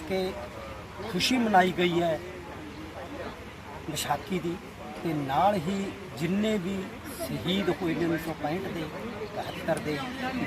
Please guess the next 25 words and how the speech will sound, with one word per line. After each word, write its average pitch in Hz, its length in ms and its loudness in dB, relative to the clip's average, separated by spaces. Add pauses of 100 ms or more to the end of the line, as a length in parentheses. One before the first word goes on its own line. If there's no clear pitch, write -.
ਜਾਂ 151 280 10 (1200)
ਕਿਸੇ 269 240 2
ਵੀ 233 140 2
ਲੜਾਈ 160 280 4
ਦੌਰਾਨ 139 380 0 (380)
ਆਈ 156 180 4
ਐਲ 160 100 4
ਟੀ 156 200 0
ਦੇ 147 200 -2
ਵਿੱਚ 143 240 -8 (880)
ਦੁਸ਼ਮਣਾਂ 165 380 2
ਨਾਲ 139 440 4 (260)
ਟਾਕਰਾ 147 420 6
ਲੈਂਦੇ 135 360 -2
ਹੋਏ 147 280 -2 (640)
ਜਾਂ 165 320 10 (540)
ਆਪਰੇਸ਼ਨਾਂ 196 500 2
ਦੇ 165 120 0
ਵਿੱਚ 151 440 -2
ਉਹਨਾਂ 180 220 4
ਨੇ 190 80 0
ਸ਼ਹੀਦੀਆਂ - 480 0
ਪਾਈਆਂ, - 400 0 (420)
ਉਹਨਾਂ 214 240 4
ਦੇ 202 100 2